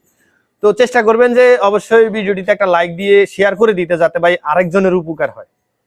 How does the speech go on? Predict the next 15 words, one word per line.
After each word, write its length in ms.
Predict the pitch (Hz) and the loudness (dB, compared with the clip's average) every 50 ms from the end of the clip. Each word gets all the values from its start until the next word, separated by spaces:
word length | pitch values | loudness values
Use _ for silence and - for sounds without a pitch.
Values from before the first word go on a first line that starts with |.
| _ - | _ -4
এই 120 | 170 175 156 | -2 -2 -2
বিষয়গুলো 460 | 170 165 - 180 175 165 175 175 185 175 | -2 -4 -6 -6 -4 -4 -2 -2 -2 0
জানার 300 | 180 175 170 160 143 135 | 0 0 0 -2 -2 -4
জন্য, 180 | 123 123 120 120 131 | -6 -10 -12 -12 -10
মানে 140 | 143 131 143 | -10 -10 -4
সতর্ক 340 | - 214 220 214 233 214 220 | -2 -2 -2 -2 -2 -2 0
হওয়ার 220 | 196 196 185 165 | 0 0 0 -2
জন্য 180 | 160 175 165 156 143 | -4 -8 -8 -8 -8
একটু। 260 | 127 - _ - 117 _ _ _ _ _ _ _ _ - | -10 -10 _ -20 -20 _ _ _ _ _ _ _ _ -6
আপনি 200 | 151 - 196 233 233 | -6 -4 -2 0 0
হয়তোবা 300 | 208 214 214 233 240 240 | 0 0 0 0 0 0
কমাইতে 340 | 240 240 226 220 220 185 226 | 0 0 0 0 0 0 0
পারেন 220 | 226 220 202 170 165 | 0 0 -2 -2 -2
ভাই, 140 | 180 180 175 170 | -2 0 0 0
আপনি 180 | 165 170 170 | -2 -2 -2